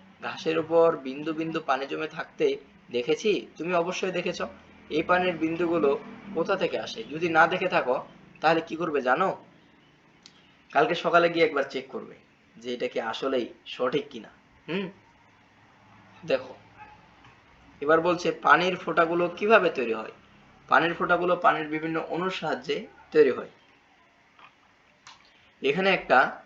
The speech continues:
এখানে একটা পরীক্ষা দিছে, এই পরীক্ষাটা হচ্ছে এমন যে কেমন পরীক্ষাটা হচ্ছে, দেখো, তুমি একটা গ্লাসে ঠান্ডা পানি নিলা, একটা গ্লাসে ঠান্ডা পানি নিলা, একটা গ্লাসে ঠান্ডা পানি নিলা, এই যে এখানে পানি নিছ,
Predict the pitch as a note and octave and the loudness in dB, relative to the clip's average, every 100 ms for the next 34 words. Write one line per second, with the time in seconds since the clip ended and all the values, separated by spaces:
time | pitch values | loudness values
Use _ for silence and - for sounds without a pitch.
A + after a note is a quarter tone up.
0 | _ _ _ _ D3+ D3 F3 F3 F#3 - | _ _ _ _ -4 0 0 0 0 0
1 | E3+ E3+ A#2+ - - - E3+ E3 F3 E3 | 0 0 -4 -4 -4 -2 -2 2 2 4
2 | F3 E3+ F#3 - C#3+ D3 B2 G#2+ - - | 2 2 0 2 2 2 0 -6 -12 -18
3 | - D3+ D#3+ F3 G3+ - - - - D3+ | 0 2 4 4 2 -6 -20 -10 -4 -2
4 | F#3+ F3 F3+ F3 D#3 D#3+ D3 A#2 D3+ D#3 | 0 4 4 4 2 4 2 -2 -2 -2
5 | D#3 D#3+ C#3 D3 C#3+ - - D3 D3+ C#3+ | 0 2 4 4 4 -2 -4 -2 0 2
6 | C3+ C#3 A#2+ G#2+ - - _ _ _ _ | 2 0 -6 -8 -14 -20 _ _ _ _
7 | _ _ - - C3+ C3+ C#3 E3+ E3 D#3+ | _ _ -18 -6 0 4 4 4 2 2
8 | D3+ C3+ C3+ D3+ F#3+ G3 - - C#3 C3 | -4 -6 2 2 2 -2 -14 0 2 2
9 | A#2 A2 A#2+ D#3+ A3+ - _ _ _ _ | -2 0 2 2 0 -10 _ _ _ _
10 | - B2 B2+ B2+ C3+ - D3+ C3+ C3 C3 | -12 -6 -2 -2 -2 -6 -4 -2 0 -2
11 | C3+ C#3 D#3+ - - B2+ B2+ B2+ B2+ C3+ | -2 0 0 0 -4 -4 -2 -4 -6 -4
12 | B2+ C3 C3 | -4 -6 -6